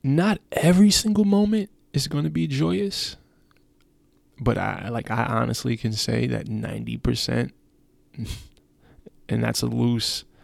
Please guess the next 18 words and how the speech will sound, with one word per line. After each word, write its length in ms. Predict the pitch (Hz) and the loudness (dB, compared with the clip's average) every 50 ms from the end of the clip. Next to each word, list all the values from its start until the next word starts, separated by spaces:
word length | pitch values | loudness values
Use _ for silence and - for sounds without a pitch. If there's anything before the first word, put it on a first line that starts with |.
| _ - - | _ -16 -12
I 60 | - | -10
just 200 | - - - - | -10 -10 -6 -2
kinda 240 | - 117 113 110 - - | 0 0 2 0 0 2
threw 140 | 123 117 117 | 4 6 6
that 160 | 110 107 - | 4 4 2
percentage 420 | - - - - 113 120 123 117 120 | 0 -2 0 0 0 0 0 0 2
out 200 | 120 123 123 - | 2 0 0 0
there, 280 | 127 120 123 123 123 - _ - - - - - - - - - | -2 -2 -2 -2 -4 -8 _ -20 -20 -20 -20 -20 -20 -20 -16 -8
ninety 360 | - 113 110 110 117 117 120 113 | -4 0 0 2 2 2 0 0
percent 520 | - 123 113 - - 123 123 120 - - - _ _ _ _ _ _ _ - | 2 0 0 2 2 2 2 2 0 -4 -10 _ _ _ _ _ _ _ -2
of 160 | - 113 113 | 0 2 4
your 140 | 117 113 110 - | 4 4 4 4
life 500 | 117 117 117 113 113 - - - - - _ _ _ _ _ _ - | 4 2 2 2 0 -2 -6 -12 -20 -20 _ _ _ _ _ _ -10
should 300 | - - - 117 113 107 - | -8 -4 -2 -2 -2 -2 -2
be 400 | 113 110 110 104 - - - - _ _ _ | -2 -2 -2 -2 -4 -8 -10 -14 _ _ _
just 300 | - - 113 - - - - - _ _ _ _ _ _ _ _ - _ | -2 -2 0 0 -2 -4 -8 -12 _ _ _ _ _ _ _ _ -8 _
pure 460 | - - - - - 113 107 95 104 | -4 -4 -4 -2 0 0 0 0 -2
joy 480 | 107 110 110 107 87 - - - - | -4 -4 -4 -4 -4 -6 -8 -12 -16